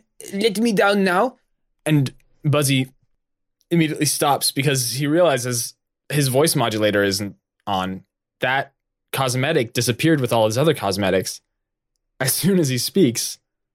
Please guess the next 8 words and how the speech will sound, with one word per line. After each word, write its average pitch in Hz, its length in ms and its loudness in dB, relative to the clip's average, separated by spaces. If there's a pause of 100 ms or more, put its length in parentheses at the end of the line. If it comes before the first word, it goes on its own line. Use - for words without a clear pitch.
(320)
Viola's 127 420 2
gonna 110 180 0
hear 143 220 2
that 104 160 0
he's 104 160 -2
an 98 140 -2
eleven-year-old 101 600 2
kid. 139 340 0